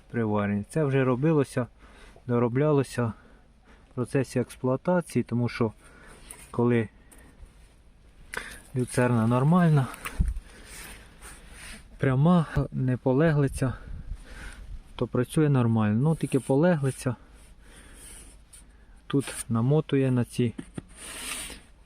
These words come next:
циліндри і, получається, стає, забиває. Така,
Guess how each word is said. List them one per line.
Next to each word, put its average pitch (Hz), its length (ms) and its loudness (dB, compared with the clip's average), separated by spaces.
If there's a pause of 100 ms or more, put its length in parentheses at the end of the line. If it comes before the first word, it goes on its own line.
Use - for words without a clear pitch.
(520)
циліндри 120 720 2 (720)
і, 156 100 0
получається, 123 840 0 (1600)
стає, 127 600 0
забиває. 113 680 2 (1500)
Така, 127 380 -4